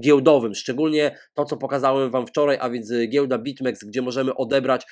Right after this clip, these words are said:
za darmo, y, te tokeny. Jeżeli ktoś nie wie, o co chodzi, y, zachęcam zobaczyć wczorajszą pobudkę.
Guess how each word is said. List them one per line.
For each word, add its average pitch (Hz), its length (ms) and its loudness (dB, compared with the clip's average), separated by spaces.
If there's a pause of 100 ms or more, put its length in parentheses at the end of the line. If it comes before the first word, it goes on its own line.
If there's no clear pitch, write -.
(140)
za 127 180 0
darmo, 127 420 0 (180)
y, 120 60 -2
te 139 140 0
tokeny. 139 380 0
Jeżeli 131 220 -2
ktoś - 200 -12
nie 143 100 0
wie, 139 100 0
o 135 40 0
co 135 120 -12
chodzi, 120 380 -4 (220)
y, 117 140 0
zachęcam 131 480 -2
zobaczyć 131 400 -4
wczorajszą 131 480 -2
pobudkę. 147 540 2